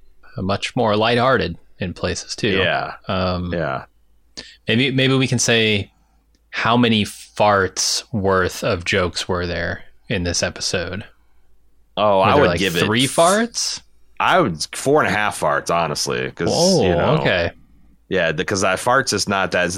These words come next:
Speaker 2: especially that kind of fart, like a fear
Speaker 1: Yeah.
Speaker 2: fart before a dismemberment, just not as funny as
Speaker 1: I
Speaker 2: just,
Speaker 1: agree.
Speaker 2: you know, it's no Three Stooges, that's for sure.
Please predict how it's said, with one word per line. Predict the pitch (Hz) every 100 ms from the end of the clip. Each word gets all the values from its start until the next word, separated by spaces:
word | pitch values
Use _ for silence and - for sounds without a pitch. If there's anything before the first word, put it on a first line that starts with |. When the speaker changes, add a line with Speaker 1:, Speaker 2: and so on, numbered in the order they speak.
| 98
Speaker 2:
especially | 127 202 165
that | 123 123
kind | 156
of | 147
fart, | - 151
like | 165 -
a |
fear | - 117 -
Speaker 1:
Yeah. | 165
Speaker 2:
fart | 147 151
before | 110 - 131 127 113
a | 98 98
dismemberment, | 95 - 117 110 123 135 143 151 156
just | - 139
not | 147 143
as | 120
funny | - 123 104 87 - _ -
as | -
Speaker 1:
I | 104
Speaker 2:
just, | 101 92
Speaker 1:
agree. | 110
Speaker 2:
you |
know, | 90 82 90 - - - - - _ _ _ _ _ _ _ -
it's | -
no | 131
Three | 135 135
Stooges, | - 139 95
that's | 82 101
for | 85
sure. | 80 76 76